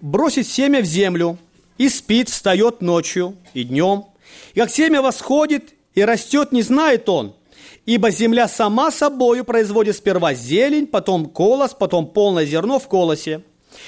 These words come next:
Когда, когда, когда же созреет плод, немедленно посылает серп, потому что настала жатва». Вот из этого места Священного Писания что мы с вами можем взять?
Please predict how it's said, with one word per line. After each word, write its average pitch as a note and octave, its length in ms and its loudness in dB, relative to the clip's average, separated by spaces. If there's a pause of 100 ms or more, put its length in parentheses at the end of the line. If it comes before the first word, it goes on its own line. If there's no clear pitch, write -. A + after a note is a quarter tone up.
(160)
Когда, A#3+ 560 0
когда, C4 300 0 (140)
когда A#3+ 320 0
же A#3+ 100 -4
созреет C4 580 0
плод, B3 480 2 (540)
немедленно G#3 720 2
посылает A#3 540 0
серп, G3+ 400 -2 (340)
потому G#3 340 0
что F3 380 -2
настала F#3+ 800 -2
жатва». C#3 520 -2
Вот G3 240 -4
из A3 200 0
этого C4 240 -2
места A#3+ 240 -4
Священного A3+ 420 -4
Писания G3 340 -2
что C4+ 200 -2
мы C4+ 80 0
с - 100 -4
вами G#3+ 200 0
можем F3+ 280 -2
взять? B2+ 300 -6